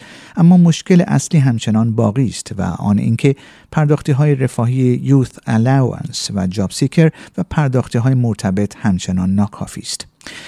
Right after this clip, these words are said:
در این گزارش آمده است که دولت باید نرخ این پرداخت‌ها را حداقل به هشتاد دلار در روز افزایش دهد تا مردم بتوانند نیازهای اولیهٔ خود را پوشش دهند.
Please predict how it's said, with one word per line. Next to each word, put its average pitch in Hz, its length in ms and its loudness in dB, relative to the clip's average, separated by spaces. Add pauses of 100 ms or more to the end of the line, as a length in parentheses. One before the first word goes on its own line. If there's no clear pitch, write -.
(320)
در 180 120 4
این 180 120 6
گزارش 156 340 4
آمده 131 280 0
است - 220 -4
که 120 80 -2
دولت 113 460 0
باید 107 360 -2
نرخ 139 360 2
این 165 200 2
پرداخت‌ها 101 640 0
را 143 160 4 (220)
حداقل 143 440 -2
به 135 120 -4
هشتاد 117 600 -2
دلار 87 400 -4
در 92 140 -4
روز 104 300 -6
افزایش 98 520 -8
دهد 113 280 -2 (280)
تا 180 100 4
مردم 143 380 6
بتوانند 117 480 0
نیازهای 107 500 2
اولیهٔ 101 640 -2
خود 107 300 -4
را 95 80 -4
پوشش - 560 -6
دهند. 87 360 -10